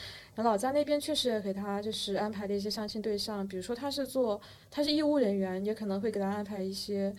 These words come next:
比较有一些稳定职业，不是自己开厂做生意的那种，那种类型的人。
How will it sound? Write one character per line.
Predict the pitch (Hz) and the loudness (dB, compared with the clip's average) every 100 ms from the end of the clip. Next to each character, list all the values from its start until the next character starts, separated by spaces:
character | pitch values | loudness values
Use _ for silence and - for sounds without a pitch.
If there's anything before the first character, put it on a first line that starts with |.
| - - - | -10 -20 -14
比 | - | -4
较 | 196 208 | 2 4
有 | 214 196 180 175 196 | 4 2 0 -4 -8
一 | 196 | -4
些 | 208 208 | 0 2
稳 | 196 175 | 2 2
定 | 233 | 0
职 | 208 190 | 0 0
业， | 190 | 0
不 | 196 | 0
是 | 214 | -4
自 | 208 220 | -4 -2
己 | |
开 | 180 220 | -2 -2
厂 | 220 196 | -2 -4
做 | 185 | -4
生 | 208 226 | -4 -4
意 | 247 | -4
的 | 262 | -4
那 | 208 202 | -4 -4
种， | 196 170 180 | -4 -4 -6
那 | 208 | -4
种 | 190 185 | -2 -2
类 | 196 | -2
型 | 196 185 | -2 -4
的 | 185 | -4
人。 | 185 - | -6 -8